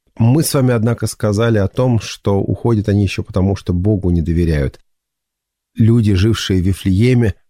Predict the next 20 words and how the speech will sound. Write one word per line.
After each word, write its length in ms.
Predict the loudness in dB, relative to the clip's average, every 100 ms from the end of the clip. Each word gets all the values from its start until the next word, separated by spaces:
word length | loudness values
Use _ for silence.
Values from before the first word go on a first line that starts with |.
| _ -4
так 160 | -2
и 80 | -2
продолжают 640 | -2 0 0 2 2 0 0
там 220 | -2 0
жить. 420 | 0 0 -2 -12 _ _ _ -8 -4
Потом, 400 | -2 0 0 0
когда 180 | -2 -2
пройдёт 360 | -2 -2 -2
уже 160 | -2 -2
более 360 | 0 0 0
десяти 520 | -2 -4 -6 -8 -2 0
лет, 380 | 2 0 -4 _ _ _ _ _ -4
и 120 | 2
Наиминь 500 | 2 2 2 2 0
вернётся 680 | 0 -2 0 -2 -4 -6 -8 -8
в 40 |
Вифлеем, 540 | -8 -4 -2 0 0 -2 _ _ _ _ -2
её 180 | 0 2
узнают. 760 | 2 2 2 2 -2 -8 -20 _ _ _ _ _ -2
Но 240 | -2 -2